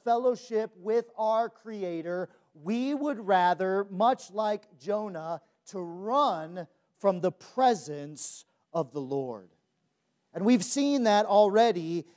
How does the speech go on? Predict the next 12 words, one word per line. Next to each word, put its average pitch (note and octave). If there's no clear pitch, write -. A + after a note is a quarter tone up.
in F3+
our F3+
account F#3
of E3
Jonah's D3+
life. C3+
You G#3
see, C#4+
the A#3
gospel A#3+
is G#3+
shorthand G#3